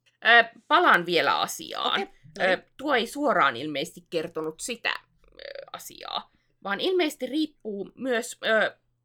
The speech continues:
Speaker 1: puulajista. Että täällä lukee
Speaker 2: Koivu.
Speaker 1: esimerkiksi, että,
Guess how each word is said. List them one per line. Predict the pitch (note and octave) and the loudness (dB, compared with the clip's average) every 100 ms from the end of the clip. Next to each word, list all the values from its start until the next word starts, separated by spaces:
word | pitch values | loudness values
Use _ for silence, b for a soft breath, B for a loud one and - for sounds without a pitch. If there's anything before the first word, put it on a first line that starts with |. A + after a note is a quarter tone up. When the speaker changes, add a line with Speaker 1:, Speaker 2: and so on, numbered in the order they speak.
| _ _ _ - | _ _ _ -6
Speaker 1:
puulajista. | F4 F4 C4 D#4 F#4+ G3+ - - - - - _ _ _ - | 0 0 0 -2 -2 -4 -14 -14 -12 -14 -14 _ _ _ -14
Että | G3+ - G3 - b b b | -12 -8 -8 -10 b b b
täällä | A#3+ A#3 | 0 2
lukee | B3+ D4 D4 | 2 0 0
Speaker 2:
Koivu. | A#3+ A3+ | 2 2
Speaker 1:
esimerkiksi, | - B3 G3 G3+ G3+ - | 0 0 0 -2 -8 -10
että, | F#3+ - G3 | -10 -4 -4